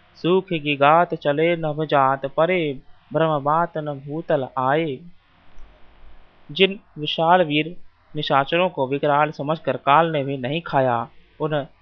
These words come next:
रण कर्कश बलवानों को केसरी किशोर ने अपने दांव में पड़े पाया और उन्हें ललकार कर हठी हनुमान जी ने आकाश की ओर देखते हुए पूंछ में लपेट कर फेंक दिया।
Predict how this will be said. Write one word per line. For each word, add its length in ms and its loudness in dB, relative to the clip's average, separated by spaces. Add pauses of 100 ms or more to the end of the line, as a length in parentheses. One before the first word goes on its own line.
(120)
रण 200 6
कर्कश 400 0
बलवानों 520 0
को 140 -6
केसरी 680 -2
किशोर 440 -2
ने 220 -2
अपने 400 -4 (340)
दांव 340 4
में 100 -2
पड़े 280 0
पाया 340 2
और 280 -4
उन्हें 220 -2
ललकार 460 4
कर 180 0
हठी 280 -4
हनुमान 400 -4
जी 140 -6
ने 200 -6 (540)
आकाश 400 4
की 100 -6
ओर 140 0
देखते 360 0
हुए 120 0
पूंछ 320 -4
में 100 -2
लपेट 300 -2
कर 140 -2
फेंक 340 -2
दिया। 380 2